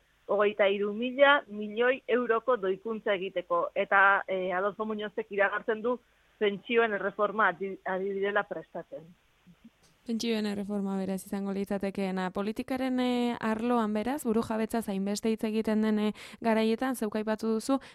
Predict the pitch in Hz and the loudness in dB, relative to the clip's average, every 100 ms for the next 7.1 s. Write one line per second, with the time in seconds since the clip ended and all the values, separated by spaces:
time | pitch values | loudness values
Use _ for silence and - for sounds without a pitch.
0 | - 208 214 233 240 240 208 202 208 214 | 0 2 2 0 -2 0 -2 -2 -2 -4
1 | - 226 226 185 180 190 202 190 190 185 | -2 0 0 0 -2 -2 -2 0 0 2
2 | 196 180 175 185 180 185 190 190 180 190 | 2 2 -2 -2 -2 -2 -2 -2 0 -2
3 | 190 190 202 202 - 202 196 196 - - | -2 0 0 0 0 -2 2 0 -2 -14
4 | - 226 220 226 220 277 269 - 202 202 | 0 4 6 6 4 2 2 0 0 2
5 | 190 190 202 202 220 226 240 247 254 - | 0 2 0 2 0 0 0 0 0 -2
6 | - - 202 208 214 233 220 240 226 233 | -14 0 2 2 2 0 -2 0 2 2
7 | 240 | 0